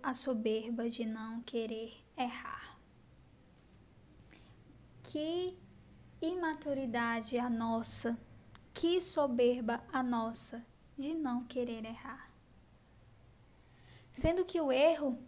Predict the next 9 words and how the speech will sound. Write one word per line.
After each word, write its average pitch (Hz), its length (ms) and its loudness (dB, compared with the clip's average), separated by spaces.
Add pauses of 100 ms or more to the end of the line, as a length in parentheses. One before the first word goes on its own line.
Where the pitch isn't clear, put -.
(240)
ele 311 220 6
faz 339 320 2
parte 320 540 0
do 294 100 -4
processo 277 640 -4
do 277 360 -4 (260)
amadurecimento 339 960 -4
do 311 120 -4
homem. 311 460 -2